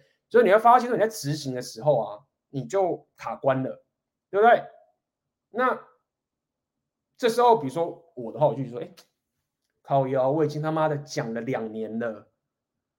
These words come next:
然后标准答案这两年来都有，都在那边，都摆在那边，我都知道。那我现在结果呢？好，我知道是标准答案，但我就没有结果，我又不是在那边做论文，我他妈赚钱呢。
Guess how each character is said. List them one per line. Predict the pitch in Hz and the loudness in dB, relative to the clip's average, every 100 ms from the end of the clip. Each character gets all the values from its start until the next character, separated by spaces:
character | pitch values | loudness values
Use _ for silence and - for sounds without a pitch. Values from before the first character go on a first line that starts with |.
| _ _ _ _ _ _ _ _ _ _ | _ _ _ _ _ _ _ _ _ _
然 | 131 | -2
后 | 160 185 - - _ _ | 2 2 -2 -16 _ _
标 | - 202 | 2 2
准 | 190 143 | 4 2
答 | 143 | 4
案 | 185 185 143 - _ _ _ _ _ - | 4 0 -8 -16 _ _ _ _ _ 0
这 | 220 | 2
两 | 156 131 | 4 0
年 | 127 | -2
来 | 131 | -6
都 | 135 185 202 | 0 2 2
有， | 170 - - _ | 2 0 -4 _
都 | 196 202 | 0 2
在 | 202 | 4
那 | 202 | 2
边， | 180 180 | -2 -4
都 | 190 | -2
摆 | - 123 | -2 -2
在 | |
那 | 151 | -2
边， | 156 | -2
我 | 143 | -6
都 | 110 160 | -4 -6
知 | 147 156 | -6 -4
道。 | 156 131 - - _ _ _ _ _ _ _ | -2 -2 -4 -18 _ _ _ _ _ _ _
那 | 214 | -2
我 | 147 | 0
现 | 208 180 | 0 -2
在 | |
结 | - 147 | -2 -4
果 | 165 135 | 0 -2
呢？ | 117 117 117 139 _ _ _ | -2 -6 -8 -14 _ _ _
好， | - | -4
我 | 127 | -2
知 | 123 | 0
道 | 208 | 0
是 | |
标 | 202 185 | 2 0
准 | 156 | 0
答 | 113 | -2
案， | 120 123 113 - _ _ _ _ _ | -4 -4 -8 -16 _ _ _ _ _
但 | - | -2
我 | 196 | 0
就 | 147 | 2
没 | 175 | 0
有 | 180 | 0
结 | 139 147 | -2 -2
果， | 156 | 0
我 | 123 | 0
又 | 156 | -2
不 | 160 | -2
是 | |
在 | 156 170 | 0 0
那 | |
边 | 170 | 0
做 | 180 | -4
论 | 151 160 120 | -2 -2 -4
文， | - - _ _ _ | -10 -20 _ _ _
我 | - 110 | -10 -8
他 | 156 | -4
妈 | 180 | -4
赚 | 262 170 | 0 0
钱 | 143 117 | 0 -8
呢。 | 82 | -16